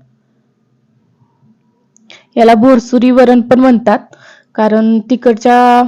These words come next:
लोकांमुळे किंवा गावामुळे हे नाव पडलं आहे भोरसुरी म्हणून. आणि असंही म्हणतात की तिथल्या पाण्यामुळे या वरणाला खूप छान चव येते, त्या गावातील पाण्यामुळे.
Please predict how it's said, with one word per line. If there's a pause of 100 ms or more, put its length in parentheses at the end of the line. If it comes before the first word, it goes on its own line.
(360)
लोकांमुळे (360)
किंवा
गावामुळे (380)
हे
नाव
पडलं
आहे
भोरसुरी
म्हणून. (640)
आणि
असंही
म्हणतात (140)
की
तिथल्या (400)
पाण्यामुळे (380)
या
वरणाला (120)
खूप
छान
चव
येते,
त्या
गावातील
पाण्यामुळे.